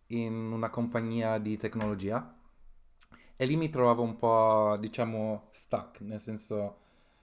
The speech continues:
mi ero un po' incastrato in questa situazione dove volevo tornare nel mondo della moda,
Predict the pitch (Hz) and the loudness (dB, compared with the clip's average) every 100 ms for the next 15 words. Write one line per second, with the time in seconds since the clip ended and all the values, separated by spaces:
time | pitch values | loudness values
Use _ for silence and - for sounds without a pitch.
0 | _ _ 120 131 135 123 135 127 127 - | _ _ -2 0 0 2 2 4 0 0
1 | 131 127 131 120 120 127 123 120 123 - | 0 0 0 -2 -2 -4 -4 -4 -4 -2
2 | 147 139 113 110 113 117 117 117 117 117 | -2 0 0 2 2 0 -2 0 0 0
3 | 117 120 120 117 120 123 127 127 131 | -2 0 2 2 0 2 2 2 0